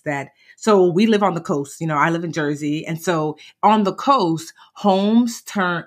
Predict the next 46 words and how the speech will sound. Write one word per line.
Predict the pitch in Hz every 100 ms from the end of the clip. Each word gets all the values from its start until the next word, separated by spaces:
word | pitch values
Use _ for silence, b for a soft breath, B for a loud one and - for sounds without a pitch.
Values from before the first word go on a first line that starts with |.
| -
tend | 226 185 180 185
to, | 185 156 151 151 B B
um, | 165 165
appreciate, | 151 - 247 226 - 156 147
go | 185
up | - 185
in | 175 160
value. | 160 147 120 101 - b b
So | - 190 165
for | 165 196
example, | 165 196 180 156
I | 139 156 165 165 165 B B B
purchased | - 208 208 196 -
the | 156
home | 170 170 175 175 175 165
that | - 156
I | 151
live | 156 151
now | 147 151 151
in | 151
with | 147
my | 156
husband. | 160 196 180 185
It | 165
was | 165 160
a | 139 147 143 -
foreclosure, | 165 - 208 214 185
a | -
hundred | 175 175 175
and | 160
eighty | 151 147
thousand | 151 135 147
dollars. | 190 226 220 208 220 - B B B
It | 180 180
probably | 220 196 202 190 180
appraises, | 160 156 190 175 170 165
I, | 160 -
I |
put | 165 - 202 -
in | 175
another | 170 156 156
hundred | 151 160 151
and | 143
eighty | 160 160
in | 151
renovations. | 143 147 147 208 220 214 202 208